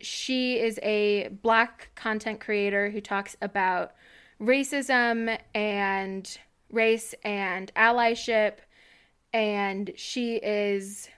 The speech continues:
just taught me a lot about being not only a better ally, a better accomplice, if that's the word you wanna use,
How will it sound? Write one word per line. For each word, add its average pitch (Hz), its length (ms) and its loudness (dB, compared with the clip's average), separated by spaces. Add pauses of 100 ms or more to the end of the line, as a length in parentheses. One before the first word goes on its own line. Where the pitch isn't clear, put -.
(320)
just - 380 -14 (920)
taught 220 360 2
me 214 600 -2 (400)
a 226 80 4
lot 208 520 0 (540)
about 208 480 2 (180)
being 202 600 -2
not 240 240 2
only 247 240 0
a 220 60 2
better 196 300 2
ally, 233 720 4 (680)
a 214 60 -12
better 180 260 -6
accomplice, 233 600 -2
if 202 80 -6
that's 196 220 -4
the 202 60 -4
word 196 180 -4
you 190 100 -4
wanna 185 160 -8
use, 196 420 -2